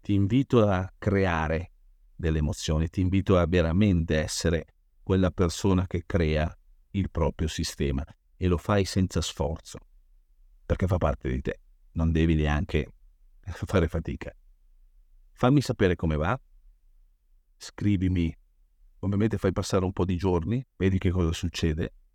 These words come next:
e ti ripeto, se hai ascoltato il, quello che ho detto prima, se ti va di capire in che modo utilizzare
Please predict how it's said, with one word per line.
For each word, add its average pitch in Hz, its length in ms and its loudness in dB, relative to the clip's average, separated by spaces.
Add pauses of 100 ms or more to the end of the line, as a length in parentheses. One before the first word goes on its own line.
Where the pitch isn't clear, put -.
(180)
e - 340 2
ti - 100 -2
ripeto, 85 640 0
se - 300 0
hai 87 80 4
ascoltato 85 920 0
il, 78 320 -2
quello 85 160 0
che 85 120 0
ho - 20 2
detto 80 200 0
prima, 78 380 -2 (1040)
se - 180 -4
ti 92 100 2
va 87 260 2 (680)
di 101 60 -6
capire 80 540 2
in 92 140 0
che 87 140 -2
modo 82 260 0
utilizzare 80 760 -2